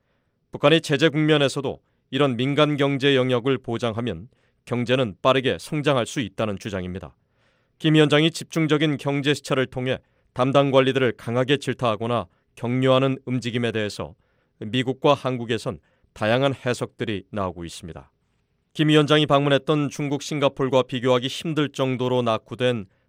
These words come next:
북한 기업들에 대한 실망과 분발을 촉구하려는 김 위원장의 의도가 있다.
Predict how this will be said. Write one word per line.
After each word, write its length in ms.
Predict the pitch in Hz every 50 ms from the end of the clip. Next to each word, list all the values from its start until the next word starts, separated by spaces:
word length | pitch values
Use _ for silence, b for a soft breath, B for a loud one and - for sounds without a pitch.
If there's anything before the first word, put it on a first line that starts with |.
| _ _
북한 420 | - 123 _ - 139 135 139 135
기업들에 520 | - - 131 127 120 _ - 127 123 120
대한 340 | 104 110 117 120 120 92 71 _ _ _ _ _
실망과 840 | _ - - - - 160 147 143 139 135 135 135 131 123 131 117 92 _
분발을 580 | _ - - 120 123 120 117 123 123 139 143 135 139
촉구하려는 760 | - - 131 _ _ 131 123 120 113 117 117 123 127 120 104 _
김 200 | - - 127 120
위원장의 500 | 110 117 113 110 101 113 110 110 104 101 _
의도가 360 | - 123 120 113 110 101 110
있다. 300 | 92 87 _ - 76 -